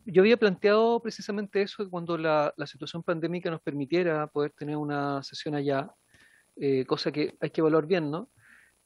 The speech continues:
Em, poder tener esa sesión en, eh, la comuna de Liguera,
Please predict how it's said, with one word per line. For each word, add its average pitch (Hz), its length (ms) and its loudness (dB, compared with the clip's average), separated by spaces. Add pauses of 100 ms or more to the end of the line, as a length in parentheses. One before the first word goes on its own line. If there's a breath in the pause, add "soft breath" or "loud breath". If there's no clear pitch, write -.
Em, 139 540 -2 (140)
poder 170 240 4
tener 180 340 4
esa 185 720 2
sesión 190 480 -4 (120)
en, 185 280 -2
eh, 160 880 -4
la 147 100 -4
comuna 165 260 -2
de 165 80 0
Liguera, 170 440 4